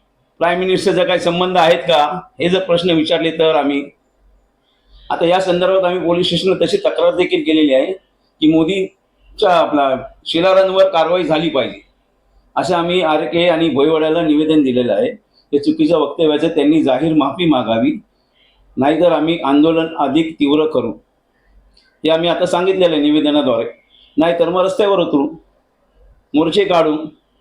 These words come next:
ही आमची तयारी आहे. आमच्या अध्यक्षा वर्षाताई गायकवाड या डॅशिंग अध्यक्ष म्हणून ओळखल्या जातात मुंबईमध्ये, आणि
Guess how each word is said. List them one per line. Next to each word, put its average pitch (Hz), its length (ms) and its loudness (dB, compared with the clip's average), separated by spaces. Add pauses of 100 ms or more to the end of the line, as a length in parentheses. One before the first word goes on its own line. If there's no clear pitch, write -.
(200)
ही 160 80 2
आमची 156 320 0
तयारी 190 300 4
आहे. 160 320 -4 (160)
आमच्या 160 300 0
अध्यक्षा 165 720 0 (140)
वर्षाताई 170 460 0
गायकवाड 147 500 0 (840)
या 147 60 -2
डॅशिंग 156 360 0
अध्यक्ष 180 340 0
म्हणून 185 200 0
ओळखल्या 175 340 2
जातात 175 240 -2 (600)
मुंबईमध्ये, 147 580 0 (720)
आणि 156 240 0